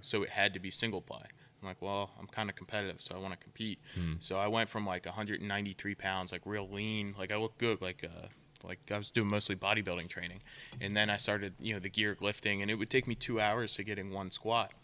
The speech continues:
Speaker 2: Yeah.
Speaker 1: You know, and then my body composition started to change. I got fatter. Uh, you know, and it, you just go down that vicious rabbit hole. And, uh, it,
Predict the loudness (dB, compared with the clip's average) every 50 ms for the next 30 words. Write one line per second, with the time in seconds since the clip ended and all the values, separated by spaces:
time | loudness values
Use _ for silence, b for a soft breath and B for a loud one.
0 | -20 -16 -12 -8 -4 2 4 4 4 6 4 4 2 2 2 4 6 6 6 6
1 | 6 2 0 0 0 -2 -4 -2 -2 -2 -2 0 2 2 0 0 -2 2 4 6
2 | 6 6 4 2 0 2 2 0 -2 -2 -2 4 8 8 10 10 8 6 2 0
3 | B B B B B B B 4 6 8 10 10 8 8 6 6 6 6 8 8
4 | 10 10 10 8 6 4 2 2 0 4 6 8 10 10 10 8 8 6 6 6
5 | 4 2 4 4 2 0 0 4 4 4 6 4 2 2 2 2 2 2 0 B
6 | B B B B B B B -2 2 4 4 4 4 4 4 4 6 6 4 4
7 | 2 0